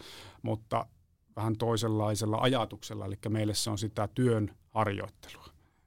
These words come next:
ja niiden työelämän pelisääntöjen harjoittelua niiden alihankintatöiden avulla. Siinä varmaan nyt ehkä, ehkä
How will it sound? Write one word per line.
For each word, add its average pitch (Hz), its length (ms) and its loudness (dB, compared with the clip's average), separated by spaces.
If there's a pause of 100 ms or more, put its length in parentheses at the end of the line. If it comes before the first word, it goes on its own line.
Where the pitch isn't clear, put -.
(180)
ja 104 80 -4
niiden 107 320 -2
työelämän 110 460 0
pelisääntöjen 110 680 -6
harjoittelua - 720 -8 (680)
niiden 107 300 -2
alihankintatöiden 104 1160 0
avulla. - 400 -4 (1400)
Siinä 123 280 4
varmaan 135 300 6
nyt 139 140 0
ehkä, - 280 -4 (840)
ehkä 113 380 -2